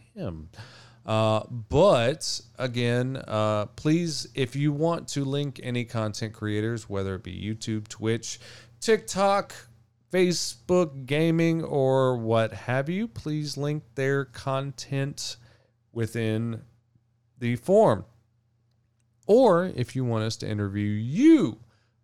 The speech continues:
please link your content so that we can check it out and build a questionnaire that we'd like to ask. Uh, other than that,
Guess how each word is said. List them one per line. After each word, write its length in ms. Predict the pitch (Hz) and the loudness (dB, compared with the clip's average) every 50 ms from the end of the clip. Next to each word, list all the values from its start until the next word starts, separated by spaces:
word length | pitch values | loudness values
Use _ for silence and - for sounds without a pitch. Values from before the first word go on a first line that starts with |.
| _ - | _ -10
please 420 | - - 120 113 107 104 98 95 | -4 0 2 2 2 2 0 -2
link 380 | 104 104 107 107 107 - - - - | -4 -2 -2 -2 -4 -6 -10 -16 -12
your 380 | - 104 92 95 117 160 214 240 | -8 -4 0 4 6 6 6 4
content 840 | - - - 98 92 90 87 - - - 90 90 90 120 - - - - - _ _ _ - | 2 -2 -2 -2 -2 -2 -4 -6 -6 -6 -6 -4 -6 -6 -8 -12 -16 -20 -20 _ _ _ -10
so 180 | - - 220 | -4 -2 0
that 120 | 214 220 220 | 2 2 0
we 120 | 226 220 | 0 -2
can 120 | - 214 196 | -2 -2 -2
check 240 | - - 196 180 - | 0 0 0 0 2
it 80 | 185 | 2
out 300 | 190 185 180 185 190 - - | 4 4 4 4 2 0 0
and 680 | 151 147 156 156 156 156 156 151 151 131 113 107 104 | 0 2 4 4 4 2 2 2 0 -2 -2 -4 -2
build 580 | 104 117 123 131 135 131 135 135 123 - - 98 - - | 2 2 4 4 4 4 2 2 0 -4 -8 -14 -12 -6
a 420 | - 117 117 113 113 113 113 113 113 | -2 -2 0 2 2 2 0 0 -2
questionnaire 840 | 113 - - 117 110 104 - - - - 110 107 107 107 107 107 | -4 -4 -2 0 0 0 -2 -4 -8 -6 -4 -4 -2 0 0 -2
that 180 | 101 107 101 107 | -2 -2 -4 -4
we'd 180 | - 110 107 | -4 -4 -4
like 380 | 110 98 87 87 87 98 104 - | -4 -4 -6 -6 -8 -10 -12 -14
to 260 | - - - - - | -16 -16 -14 -8 -6
ask. 560 | 160 175 190 180 143 98 87 - - - - - - - _ _ _ _ _ _ _ _ | -4 -2 -2 0 -2 -2 -4 -6 -8 -14 -16 -20 -20 -20 _ _ _ _ _ _ _ _
Uh, 340 | - 104 101 101 98 98 - - - | -4 0 0 2 2 0 -2 -2 0
other 240 | - 170 170 185 175 | 0 2 4 2 2
than 220 | 151 143 139 135 | 2 2 0 0
that, 400 | 131 139 151 170 190 185 - - | 2 2 2 2 0 -2 -4 -10